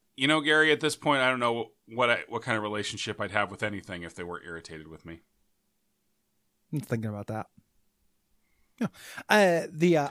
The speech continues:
Speaker 2: I have
Speaker 1: The, the
Speaker 2: had
Speaker 1: way I am causes a lot of my, my dynamics with my few remaining friends to largely hinge upon their comedic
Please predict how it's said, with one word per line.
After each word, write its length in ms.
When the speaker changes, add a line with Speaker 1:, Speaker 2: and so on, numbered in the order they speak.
Speaker 2:
I 100
have 160
Speaker 1:
The, 180
the 100
Speaker 2:
had 100
Speaker 1:
way 200
I 260
am 380
causes 480
a 40
lot 300
of 100
my, 300
my 220
dynamics 760
with 140
my 100
few 260
remaining 380
friends 480
to 140
largely 640
hinge 360
upon 440
their 280
comedic 760